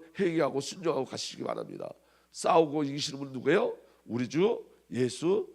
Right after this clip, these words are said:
그리스도예요. 하나님이 결국의 자리, 완성의 자리를 반드시 끌고 가-, 가-, 가겠다고 말씀하시는 거예요.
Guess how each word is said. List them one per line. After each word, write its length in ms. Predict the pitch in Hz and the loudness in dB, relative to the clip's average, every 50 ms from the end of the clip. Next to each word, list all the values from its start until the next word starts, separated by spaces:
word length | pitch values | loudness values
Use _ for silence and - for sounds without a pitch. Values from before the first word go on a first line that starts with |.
| - _ _ _ _ _ | -20 _ _ _ _ _
그리스도예요. 480 | - - 98 104 104 - - - - - - - _ _ _ _ _ _ _ _ _ _ _ _ _ _ _ _ _ _ _ _ _ _ _ _ _ _ _ _ _ _ _ _ | -12 -10 -10 -10 -12 -16 -18 -18 -20 -20 -20 -20 _ _ _ _ _ _ _ _ _ _ _ _ _ _ _ _ _ _ _ _ _ _ _ _ _ _ _ _ _ _ _ _
하나님이 640 | _ - - - 240 247 226 208 165 160 170 185 165 - | _ 0 6 8 12 12 12 10 8 2 -2 -4 -4 -6
결국의 560 | - - 143 147 160 151 131 160 147 151 139 - | -6 0 2 2 2 2 0 0 2 2 0 0
자리, 440 | - - 107 147 185 214 247 - - - _ _ _ _ _ _ _ _ | -2 -4 0 0 2 2 0 -4 -8 -10 _ _ _ _ _ _ _ _
완성의 460 | - 101 117 143 156 151 143 190 180 147 | -4 -2 -2 -2 0 2 2 2 2 2
자리를 240 | 151 143 143 - - | 0 -4 -6 -8 -10
반드시 420 | - - 151 151 151 - - - | -10 -8 -6 -4 -6 -6 -8 -10
끌고 300 | - 269 233 214 180 202 | -8 -8 -4 -2 0 2
가-, 120 | 175 151 139 | 2 2 2
가-, 260 | - - - 127 151 | 0 -2 -2 -2 -2
가겠다고 500 | - - - - - - - - 131 131 | -2 -4 -4 -4 -4 -2 -2 -2 0 0
말씀하시는 580 | 113 113 113 - - - - - - - - | 2 2 0 0 0 -2 -2 -2 -4 -8 -8
거예요. 300 | - - - - - - | -8 -8 -8 -8 -10 -16